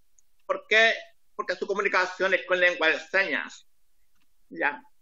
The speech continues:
Ahora, hay diferentes tipos de personas sordociegas.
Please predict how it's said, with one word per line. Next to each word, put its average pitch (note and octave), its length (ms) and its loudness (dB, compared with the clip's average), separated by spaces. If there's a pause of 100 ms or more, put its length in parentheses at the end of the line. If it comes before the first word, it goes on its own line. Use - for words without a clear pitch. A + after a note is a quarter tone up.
(380)
Ahora, F#3+ 460 4
hay F3 140 -8
diferentes G3 760 0
tipos G3+ 520 2
de D3 100 -10
personas D3+ 720 -4
sordociegas. D#3 960 0